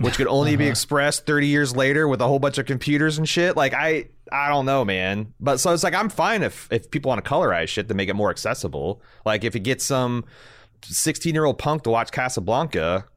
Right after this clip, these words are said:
Speaker 1: why not?
Speaker 2: Mm-hmm.
Speaker 1: But, like, fuck you if I can't watch the original, too.
Speaker 2: Yeah. And it gets tricky when the actual artist involved is the one doing it. Uh, the, the actual original creator,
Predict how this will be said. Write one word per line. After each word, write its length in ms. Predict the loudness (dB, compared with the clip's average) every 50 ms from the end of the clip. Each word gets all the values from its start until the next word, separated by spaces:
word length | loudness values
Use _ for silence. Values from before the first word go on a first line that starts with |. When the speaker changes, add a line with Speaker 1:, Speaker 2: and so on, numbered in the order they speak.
| -20 -20 _ _ -6
Speaker 1:
why 280 | -2 0 0 0 0
not? 340 | 0 0 0 0 0 0 -2
Speaker 2:
Mm-hmm. 120 | -4 -4 -2
Speaker 1:
But, 180 | -2 0 0
like, 380 | 2 2 2 0 0 -2 -4 _ _ _ _ _ _ _ -18 -16 -12
fuck 360 | -4 -2 -2 -2 -2 -2 -4
you 240 | -2 0 2 0 0
if 100 | 0 -2
I 80 | -6
can't 240 | -4 -4 -6 -4 -2
watch 220 | 0 0 0 -2 -4
the 80 | -6
original, 360 | -4 -4 -4 -4 -4 -8 -6
too. 380 | -4 -2 -2 -2 -2 -2 -4 -8 -12 _ _ _ _ _ -20 _ _ -6
Speaker 2:
Yeah. 260 | -6 -4 -4 -6 -8 -12 -16 -20 _ _ _ _ -20 _ -10 -8
And 100 | -6 -4
it 40 |
gets 160 | -4 -4 -4 -4
tricky 260 | -4 -4 -4 -4 -2
when 160 | -2 -2 -2
the 80 | -2 -2
actual 560 | -4 -4 -6 -6 -6 -6 -4 -4 -4 -4 -4
artist 420 | -4 -4 -4 -4 -6 -8 -8 -6
involved 560 | -6 -6 -4 -4 -4 -4 -6 -6 -8 -10 -14 -12 -8
is 160 | -6 -6 -6
the 80 | -4 -4
one 180 | -4 -4 -4
doing 260 | -4 -4 -4 -2 -2 -2
it. 180 | -4 -6 -8 _ _ _ -8 -4
Uh, 160 | -4 -2 -2
the, 160 | -2 -4 -6
the 220 | -4 -4 -4 -2
actual 420 | -2 -4 -4 -6 -4 -4 -2 -2 -2
original 340 | -2 -2 -2 -2 -4 -4 -4
creator, 480 | -4 -4 -2 -2 0 0 0 -2 -4